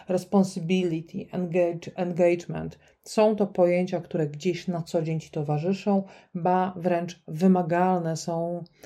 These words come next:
a, przez twoją organizację, są mocno wpisane w jej kulturę organizacyjną czy też, e, w system, w system jej wartości. Więc to jest jakby jedna rzecz, tak? Czyli masz ten kodeks, e, kodeks firmowy,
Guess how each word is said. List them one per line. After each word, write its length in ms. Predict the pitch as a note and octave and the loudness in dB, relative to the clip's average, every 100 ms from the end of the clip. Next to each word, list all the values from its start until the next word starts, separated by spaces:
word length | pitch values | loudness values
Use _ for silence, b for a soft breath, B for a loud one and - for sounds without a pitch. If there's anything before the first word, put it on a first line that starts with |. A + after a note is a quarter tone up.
| B | B
a, 160 | D#3+ D#3 | -6 -6
przez 340 | - F3+ F3 | 0 0 0
twoją 320 | - F3 E3 E3+ | -2 -2 -2 -2
organizację, 840 | E3 D#3+ D#3 D3+ D#3+ E3+ E3+ D#3+ | -4 -2 -2 0 0 -2 -4 -8
są 380 | - D3+ D3 D3+ | -6 -4 -2 -2
mocno 500 | D#3 E3+ F#3 D#3+ D3+ | 0 0 0 -4 -6
wpisane 600 | - D3+ D#3+ D#3+ D#3 C#3+ | -6 -6 -4 -2 -2 -2
w 40 | |
jej 160 | C#3+ C#3+ | -2 -4
kulturę 480 | D#3 D#3 G3+ G#3+ | -6 2 4 4
organizacyjną 840 | F3 E3 D#3+ D#3+ D#3 - E3+ E3+ E3 B B B | 2 0 -4 -2 -2 -4 -8 -8 -10 B B B
czy 140 | - | -10
też, 320 | D#3 D#3 - D#3 | -4 -4 -2 -4
e, 140 | D3 | -4
w 80 | D3 | -4
system, 600 | - E3 D#3 D3 D3+ D3+ | -8 -6 -2 -2 -2 -8
w 60 | |
system 340 | - E3 D#3 D3 | -12 -8 -2 0
jej 120 | C#3+ | -2
wartości. 640 | C#3+ D3 - - - F#3+ _ B B B B B F#3+ | -4 -10 -14 -18 -20 -20 _ B B B B B -6
Więc 160 | F3 | -4
to 80 | A#3 | 0
jest 140 | A#3 | 2
jakby 280 | G#3 F3 G3 F3+ | 2 6 6 6
jedna 520 | D#3 F#3 F3 C#3 - | 8 10 10 4 -8
rzecz, 240 | D#3 - | -12 -8
tak? 240 | - E3 - | -6 -4 -2
Czyli 220 | D3 D3+ | -2 0
masz 440 | E3 F#3 G#3+ - - - _ | 2 2 2 -2 -14 -20 _
ten 180 | D3 D3 | -8 -6
kodeks, 600 | - F#3 F3+ E3 - - | 0 2 4 0 -2 -6
e, 220 | D3+ D3 - | -4 -4 -2
kodeks 400 | F3 E3 D#3 - | 0 0 -4 -6
firmowy, 680 | C#3+ D#3+ F#3 F3+ E3 D#3 | -4 2 4 4 2 2